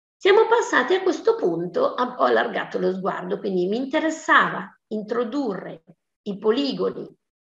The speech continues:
regolari, quindi i poligoni non noti a loro, per poi spostarmi verso le figure composte. Per quale motivo? Perché lavorare in questo modo sui poligoni regolari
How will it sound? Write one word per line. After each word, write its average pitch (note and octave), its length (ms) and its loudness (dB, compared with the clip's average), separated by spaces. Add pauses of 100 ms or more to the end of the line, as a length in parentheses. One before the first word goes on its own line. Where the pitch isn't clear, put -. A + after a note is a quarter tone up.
(320)
regolari, F#3+ 720 0
quindi F3 240 -2
i - 20 -14
poligoni G3 480 0
non F3 140 0
noti G#3+ 240 -2
a - 20 2
loro, A#3 260 2
per - 160 -12
poi - 160 2
spostarmi C#4+ 680 0
verso - 320 -6
le - 80 -4
figure - 600 -10 (260)
composte. - 720 -2 (880)
Per F4+ 160 6
quale F4 220 8
motivo? - 360 4
Perché - 280 2
lavorare D4+ 520 6
in G4 60 -2
questo A#3+ 380 0
modo F#3+ 400 0
sui A#2 260 -4
poligoni F#3+ 800 -2
regolari A3 680 4